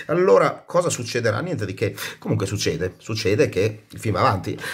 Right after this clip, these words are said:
Eh, non a caso nel film brevissimamente compare a mo' di semispettro una presenza fantasmatica però carismatica, la torbida, eccitante coprotagonista dell'Uomo nell'ombra, Olivia Williams.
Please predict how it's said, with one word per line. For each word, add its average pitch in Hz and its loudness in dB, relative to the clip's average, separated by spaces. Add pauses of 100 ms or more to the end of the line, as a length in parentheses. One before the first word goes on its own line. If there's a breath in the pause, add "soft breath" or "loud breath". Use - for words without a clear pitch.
(140 loud breath)
Eh, - 2
non 247 6
a 196 2
caso 117 2
nel 208 0
film 131 -2
brevissimamente 123 0
compare 113 0
a - 2
mo' 110 0
di 82 -4
semispettro 135 -2 (420)
una 104 -6
presenza 120 0
fantasmatica 101 -2
però - -4
carismatica, 104 -2 (360 loud breath)
la 151 2
torbida, 123 2 (640 soft breath)
eccitante 117 0 (280 loud breath)
coprotagonista 110 2
dell'Uomo 82 -2
nell'ombra, 85 -2
Olivia 90 0
Williams. 151 -2